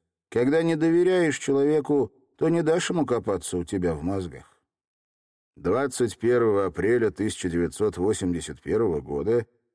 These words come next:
Четвёртый районный апелляционный суд вынес решение по поводу вердикта Роджера Джонса, судьи Афинского окружного суда, который за полтора года до этого распорядился о переводе Билли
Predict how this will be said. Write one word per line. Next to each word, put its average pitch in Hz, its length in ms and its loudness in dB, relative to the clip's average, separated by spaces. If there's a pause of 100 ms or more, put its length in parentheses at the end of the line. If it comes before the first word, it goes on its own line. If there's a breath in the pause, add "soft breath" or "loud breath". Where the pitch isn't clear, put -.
(140)
Четвёртый 151 600 2
районный 139 500 2
апелляционный 120 720 2
суд 139 320 0
вынес 139 320 2
решение 123 520 2
по 98 140 -2
поводу 123 300 2
вердикта 110 640 0
Роджера 110 420 2
Джонса, 104 640 0 (260)
судьи 98 380 0
Афинского 101 600 -2
окружного 95 500 -2
суда, 92 380 -2
который 98 360 0
за 87 140 -2
полтора 90 400 -2
года 85 280 0
до 76 100 -4
этого 123 340 0
распорядился 113 680 0
о 98 40 -2
переводе 95 500 0
Билли 98 400 -4